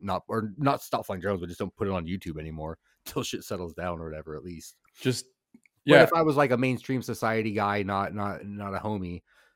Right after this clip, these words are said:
Speaker 1: I'd be like, "Yeah, charge him fucking ten grand and move on or something." But a hundred eighty is insane, man.
Speaker 2: If I was just, like, a N P C in the Matrix type person, I'd be like,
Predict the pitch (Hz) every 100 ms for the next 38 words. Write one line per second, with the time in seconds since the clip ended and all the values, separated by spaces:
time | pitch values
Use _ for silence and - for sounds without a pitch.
0 | _ 104 110 107 98 113 104 90 123 117
1 | 107 104 - 113 101 98 - 98 90 92
2 | 90 85 85 87 85 80 80 76 78 80
3 | 76 76 78 135 196 165 160 147 135 110
4 | 90 90 80 - 87 76 - - - -
5 | - 156 165 180 196 180 185 147 120 -
6 | - _ - 139 143 156 131 139 135 117
7 | 110 113 - 117 107 - - - 123 104
8 | - 107 104 107 104 104 110 110 107 101
9 | 101